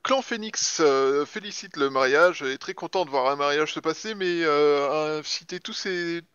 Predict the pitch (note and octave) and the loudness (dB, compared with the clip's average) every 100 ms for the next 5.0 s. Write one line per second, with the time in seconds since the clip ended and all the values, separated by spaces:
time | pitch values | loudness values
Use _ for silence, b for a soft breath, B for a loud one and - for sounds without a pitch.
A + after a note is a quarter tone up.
0 | _ - A#3 - - F3+ - A3 F3 D3+ | _ -14 -10 -8 -2 0 2 2 0 -6
1 | C#3+ E3 E3 D#3+ D3+ D3 - E3+ E3 D3 | -2 2 2 2 0 -6 -12 -8 -6 -4
2 | C#3+ C#3+ C#3+ - D#3 D3+ F3+ D3+ C#3 D#3 | -2 0 -2 0 -2 0 -2 -4 2 2
3 | D#3 E3 D#3+ C#3+ C#3+ E3 E3+ - C3+ B2 | 2 -2 0 2 4 4 2 -4 -8 0
4 | C3 C3 C3+ C3+ C#3 C#3+ E3 D#3 C#3 D3 | 0 0 -2 -2 -4 -4 -6 -4 -2 0